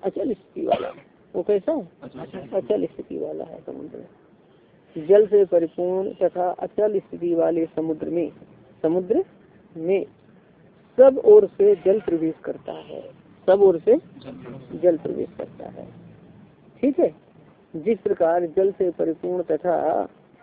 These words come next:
Speaker 1: अचल स्थिति वाले समुद्र में सब ओर से जल प्रवेश करता है। इतना और जोड़ सकते हैं क्या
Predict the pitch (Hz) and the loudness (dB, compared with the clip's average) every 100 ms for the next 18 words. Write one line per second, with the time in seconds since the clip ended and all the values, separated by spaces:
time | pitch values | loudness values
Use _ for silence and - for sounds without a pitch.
0 | - 185 175 220 220 202 - 165 190 175 | -10 -6 -2 0 2 0 -4 -8 -2 2
1 | 165 170 160 156 151 147 147 160 196 - | 4 2 -2 -4 -6 -4 -2 -2 -2 -4
2 | _ _ - - 185 175 180 165 160 151 | _ _ -16 2 2 6 4 4 2 4
3 | 196 311 - - - - 440 370 131 143 | 2 2 -8 -20 -2 4 6 6 2 -6
4 | - 135 147 147 - - - 214 190 220 | -6 -10 -10 -16 -18 -20 -8 -6 -4 0
5 | 208 220 208 220 196 170 - 160 185 349 | 6 6 6 4 4 -2 -4 -4 -4 -6
6 | - - - _ - - - - - 180 | -10 -20 -20 _ -20 -20 -20 -18 -4 -2
7 | 185 | 0